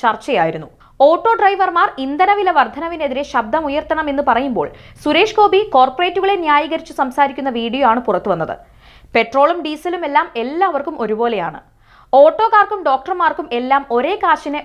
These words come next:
ഒരേ അളവ് ഇന്ധനമാണ് ലഭിക്കുന്നത്. അതിൽ സബ്സിഡി വേണമെന്ന് ഒരു കൂട്ടർ അവകാശപ്പെടുന്നത് ജനാധിപത്യമല്ലെന്നും സുരേഷ് ഗോപി ക്ലാസ് എടുത്തു. ഓട്ടോ ഡ്രൈവറെയും ഡോക്ടർമാരെയും ഒരേ ത്രാസിലിട്ട്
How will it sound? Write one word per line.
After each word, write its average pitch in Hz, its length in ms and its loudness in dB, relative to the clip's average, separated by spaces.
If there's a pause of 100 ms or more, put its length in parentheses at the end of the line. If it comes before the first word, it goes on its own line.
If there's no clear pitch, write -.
(120)
ഒരേ 285 160 0 (120)
അളവ് 277 220 2
ഇന്ധനമാണ് 247 440 0
ലഭിക്കുന്നത്. 170 400 -6 (500)
അതിൽ 247 140 0 (120)
സബ്സിഡി 349 520 -2
വേണമെന്ന് 339 380 -2 (120)
ഒരു 330 180 0
കൂട്ടർ 349 180 0 (140)
അവകാശപ്പെടുന്നത് 294 680 -4 (200)
ജനാധിപത്യമല്ലെന്നും 285 1000 -2 (300)
സുരേഷ് 330 340 -2
ഗോപി 381 220 0
ക്ലാസ് 214 280 2
എടുത്തു. 165 200 -8 (720)
ഓട്ടോ 311 200 6 (100)
ഡ്രൈവറെയും 381 520 0
ഡോക്ടർമാരെയും 269 680 0 (140)
ഒരേ 262 140 2 (100)
ത്രാസിലിട്ട് 330 460 0